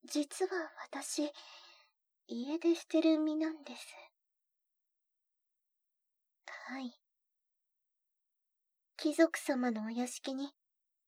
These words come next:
奉公に出されるのが嫌で。それで。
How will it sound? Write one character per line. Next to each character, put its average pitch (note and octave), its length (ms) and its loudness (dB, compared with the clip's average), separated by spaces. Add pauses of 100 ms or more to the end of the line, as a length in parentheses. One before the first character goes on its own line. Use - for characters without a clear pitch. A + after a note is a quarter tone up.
(140)
奉 D#4+ 340 -2
公 D4 200 0
に A#3+ 240 0 (200)
出 A#3 100 -8
さ - 180 -12
れ B3+ 140 -10
る C4 160 -6
の A#3 100 -2
が G#3+ 160 -8
嫌 A#3 260 -8
で。 - 140 -16 (1800)
そ - 200 -12
れ B3+ 180 -8
で。 - 80 -14